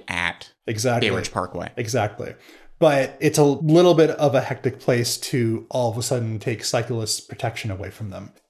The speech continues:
Speaker 2: If the D O T is going to come back and revisit that one, it seems to me that taking away w-, parking from one side, from two blocks, where one of those blocks is a highway overpass,
Speaker 1: Mm-hmm.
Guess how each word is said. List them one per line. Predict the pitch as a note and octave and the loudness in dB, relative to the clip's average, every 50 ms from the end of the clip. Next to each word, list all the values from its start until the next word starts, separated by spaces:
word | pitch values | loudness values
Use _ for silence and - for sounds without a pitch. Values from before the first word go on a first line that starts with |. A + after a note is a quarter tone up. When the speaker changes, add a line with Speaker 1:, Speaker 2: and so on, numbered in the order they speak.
| _ - | _ -4
Speaker 2:
If | - D#3+ D#3 | -2 -2 0
the | D#3 C#3+ | 2 2
D | B2 D3 D#3 F3 | 4 4 6 6
O | F3 | 4
T | E3+ F3 - D#3+ D3 | 4 0 0 2 2
is | C3+ B2+ B2+ | 2 2 2
going | D3 C#3 C3 | 0 0 0
to | A#2 A#2+ | 0 -4
come | - - C#3 B2 | -4 -4 -4 -2
back | A#2+ B2 A#2 A#2 A#2 | 0 0 0 0 0
and | B2+ A2 G#2 | -2 -4 -4
revisit | G2+ F#2+ F#2 A2 G#2+ - D#3 D3+ | -4 -4 -4 -4 -2 -2 -2 0
that | - D#3+ E3 F#3 | 2 0 2 2
one, | F#3+ G3 G3+ G#3+ A3 G3+ - _ _ _ _ _ _ _ _ _ - | 0 0 0 0 -2 -6 -10 _ _ _ _ _ _ _ _ _ -10
it | - - - | -10 -6 -2
seems | - - - - F3 G3 G3+ G3 G3+ | -2 -2 0 0 0 0 0 0 -2
to | - F#3+ | -4 -2
me | F3+ E3+ E3 D#3 D#3 D3+ C3+ | 0 2 2 2 2 2 0
that | B2 A#2+ A#2+ C3+ B2+ B2+ B2+ B2 B2 A#2+ - - - - - _ _ _ _ _ - | -2 -4 -2 0 0 0 -2 -4 -4 -6 -8 -8 -12 -12 -12 _ _ _ _ _ -10
taking | - - F3 E3 E3+ G3 F#3+ F#3 F3+ | -4 -2 -2 -2 0 0 2 2 2
away | E3 - D#3 D3 C#3 C#3+ C#3 C#3 C#3 C#3 C3+ C3+ C#3 C#3 - - _ _ - | 0 0 2 2 4 4 6 6 6 6 4 2 -2 -6 -10 -20 _ _ -6
w-, | - C3 B2+ B2+ C3 - - | -4 -4 -4 -4 -8 -10 -12
parking | - - - D#3+ D#3+ D#3+ - D#3+ D3+ D3 | -6 0 2 2 2 2 0 0 0 0
from | C#3 - D3 B2+ A#2+ A#2+ | 0 0 -2 -2 -2 -2
one | B2 C3 C#3+ D#3 E3+ | 0 2 2 2 2
side, | E3+ - - D3+ A2+ G2 F#2 F#2 - - G2 A#2+ - _ _ _ _ _ _ _ _ _ _ | 2 0 0 0 0 0 -2 -6 -8 -12 -14 -16 -20 _ _ _ _ _ _ _ _ _ _
from | _ - - C3+ B2 A#2 | _ 0 0 2 0 0
two | A#2+ - - F#3+ G3+ | -4 -4 0 0 0
blocks, | G3 F3 F#3 C#3 G2+ - - - - - - - - - - _ _ _ - | 2 2 2 0 0 -2 -6 -10 -10 -8 -6 -6 -6 -8 -12 _ _ _ -2
where | - C#3 C#3 B2+ B2 | 2 4 6 6 4
one | A2+ A#2 C#3+ D3+ D#3+ | 4 4 4 4 4
of | D#3+ D3+ | 6 6
those | D#3+ D#3 D3 | 6 4 4
blocks | D3+ - C#3+ C#3+ C3+ C3 C3 C3+ - - - - - | 2 2 4 4 6 6 4 2 -2 -4 -6 -6 -2
is | C#3+ C3 A2+ | -2 -2 0
a | A#2+ A2+ | 0 -2
highway | A2+ - - D3+ D3+ D3 C#3 C3+ C3 | -2 0 0 2 2 4 4 2 2
overpass, | A2 C3 C3 A2+ A2+ G#2+ - - A2 F#2+ F2+ E2+ - - - C3+ B2+ | 2 0 -2 -2 -2 -4 -6 -6 -6 -6 -6 -6 -6 -6 -6 -6 -6
Speaker 1:
Mm-hmm. | A#2+ A#2 A#2+ | -6 -8 -8